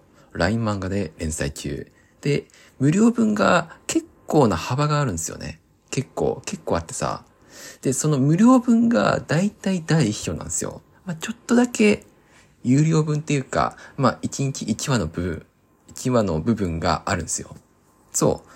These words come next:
う。まあ、そのちょっとだけを除いたら、大体第一章は、あれなんですよ。無料分で読めるっていう。それをようやく読み終えた感想をしたいなって思います。はい。読み終えたんですよ。とうとう。<laughs> ライン漫画で。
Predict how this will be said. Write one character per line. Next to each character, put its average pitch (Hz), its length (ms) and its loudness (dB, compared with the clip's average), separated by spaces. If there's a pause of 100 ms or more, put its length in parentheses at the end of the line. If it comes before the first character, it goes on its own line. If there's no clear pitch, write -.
う。 - 40 -8
ま 202 80 0
あ、 - 20 -2
そ - 160 -2
の 262 100 4
ち - 140 -2
ょ 262 40 2
っ - 20 -2
と - 160 -4
だ 330 100 2
け 381 140 0
を 320 40 2
除 - 240 0
い 185 60 -2
た 202 140 -2
ら、 127 200 0
大 175 280 -2
体 - 380 0 (440)
第 160 300 2
一 117 40 2
章 87 400 0
は、 82 360 2 (640)
あ 101 120 -6
れ 98 40 -4
な 90 60 -2
ん 87 40 -2
で - 20 -2
す - 60 -4
よ。 - 40 -8
無 104 140 -2
料 131 180 4
分 131 220 0
で 147 140 0
読 92 120 0
め 87 140 0
る 80 60 -2
っ - 20 -6
て - 180 -10
い 53 160 -6
う。 55 100 -10 (140)
そ - 160 -8
れ 160 80 -2
を 160 100 2
よ 135 140 2
う 165 80 -2
や 151 80 -4
く - 100 -4
読 151 160 0
み 147 140 2
終 151 160 2
え 87 60 -4
た 90 260 0 (280)
感 139 280 0
想 147 200 2
を 147 80 4
し - 100 -8
た 151 100 0
い 110 80 0
な 92 140 0
っ 120 40 -4
て - 300 -4
思 85 140 -6
い 80 40 -2
ま 78 140 -2
す。 - 400 -6
は - 220 -6
い。 82 100 -6 (360)
読 98 100 -2
み 107 80 4
終 110 100 4
え 92 60 -2
た 67 100 -4
ん 64 60 -8
で - 40 -14
す - 60 -8
よ。 - 120 -8 (180)
と - 100 -2
う 78 80 0
と - 100 -2
う。 - 40 2 (580)
<laughs> - 640 -18
ラ 85 60 4
イ 85 80 4
ン 85 40 0
漫 87 100 4
画 76 100 -2
で。 - 180 -12